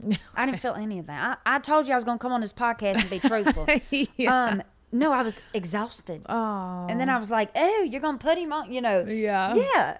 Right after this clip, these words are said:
Speaker 2: I was, I was sixteen, still not realizing, um, I'm legit a mama. Those good
Speaker 1: Mommy.
Speaker 2: feelings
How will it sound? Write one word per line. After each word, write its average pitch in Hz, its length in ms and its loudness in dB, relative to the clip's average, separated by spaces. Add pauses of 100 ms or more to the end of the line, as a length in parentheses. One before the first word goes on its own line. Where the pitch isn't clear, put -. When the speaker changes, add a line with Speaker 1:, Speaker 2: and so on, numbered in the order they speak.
Speaker 2:
I 359 200 6
was, 302 460 0 (220)
I 294 140 0
was 262 240 0
sixteen, 214 1160 -4 (760)
still 339 520 2
not 254 400 2
realizing, 214 880 0
um, 196 500 -4
I'm 220 240 -2
legit 214 380 -2
a 202 80 -4
mama. 196 280 -4
Those 277 340 2 (120)
good 233 200 4
Speaker 1:
Mommy. - 20 -6
Speaker 2:
feelings 240 880 -4